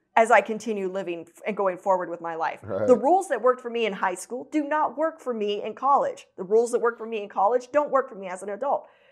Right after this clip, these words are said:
Speaker 1: So it's so weird to me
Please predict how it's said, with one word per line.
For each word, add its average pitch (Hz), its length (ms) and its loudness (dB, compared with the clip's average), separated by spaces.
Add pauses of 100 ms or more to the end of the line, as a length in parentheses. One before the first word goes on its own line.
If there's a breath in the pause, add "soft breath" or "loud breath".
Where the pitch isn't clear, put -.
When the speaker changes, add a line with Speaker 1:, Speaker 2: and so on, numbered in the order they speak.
(140 soft breath)
Speaker 1:
So 247 360 4 (720 loud breath)
it's 262 220 4
so 330 340 4
weird 277 600 -4
to 240 100 -10
me 185 400 -8